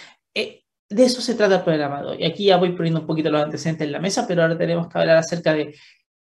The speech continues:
eh, cuáles son varios de estos volcanes a los cuales hay que poner la atención sí o sí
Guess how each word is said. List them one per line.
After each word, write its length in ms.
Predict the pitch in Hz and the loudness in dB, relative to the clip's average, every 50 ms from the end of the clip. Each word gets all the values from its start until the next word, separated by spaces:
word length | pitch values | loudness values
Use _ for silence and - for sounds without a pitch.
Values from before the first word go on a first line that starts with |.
| _ _ - | _ _ -4
eh, 440 | 180 170 165 165 175 - - - - _ _ _ _ _ _ _ _ _ _ | -2 -2 0 0 -2 -2 -4 -8 -18 _ _ _ _ _ _ _ _ _ _
cuáles 320 | - 233 - 349 370 - - | 0 2 2 2 2 0 -2
son 160 | - 226 208 | -2 -2 2
varios 200 | 214 208 196 190 | 2 2 2 0
de 60 | 190 | -2
estos 180 | 180 - 190 175 | -2 -2 -4 -4
volcanes 400 | 180 175 170 180 180 180 170 - | -4 -4 -2 -2 -2 -4 -2 -4
a 40 | 170 | -4
los 140 | 160 - - | -6 -4 -4
cuales 280 | 185 190 165 - - - | -4 -4 -4 -8 -6 -4
hay 160 | - 170 170 | -4 -4 -4
que 100 | - 180 | -4 -10
poner 240 | 165 170 160 160 160 | -8 -6 -6 -6 -4
la 120 | 151 160 | -6 -6
atención 360 | 156 156 151 147 - 190 185 175 | -6 -6 -8 -8 -6 -4 -4 -4
sí 160 | 175 196 190 | -2 -2 -2
o 60 | 175 | -2
sí 280 | - - 311 - - | -2 -6 -8 -8 -10